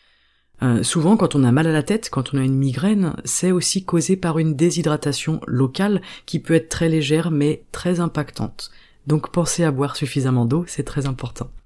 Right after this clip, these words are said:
Et cinquièmement, quelque chose que je trouve très intéressant, c'est le lien social.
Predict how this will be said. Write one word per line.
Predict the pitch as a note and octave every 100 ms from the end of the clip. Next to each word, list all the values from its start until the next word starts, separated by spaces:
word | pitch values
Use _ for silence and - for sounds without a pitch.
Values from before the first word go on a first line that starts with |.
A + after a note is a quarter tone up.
| - - - - _ _
Et | A#3 C4
cinquièmement, | - G#3+ - G3+ F#3+ E3 A3 - - _ _ _ _
quelque | - C#3+
chose | - F#3
que | -
je | C#3+
trouve | D3 D#3+ -
très | F3 D#3
intéressant, | D3 D3 C#3 C3 G3+ C#4 - - - -
c'est | - G#3+ A#3+ -
le | C#3+ C#3+
lien | C#3+ A#3
social. | B3 F#3+ - F#3 F3+ E3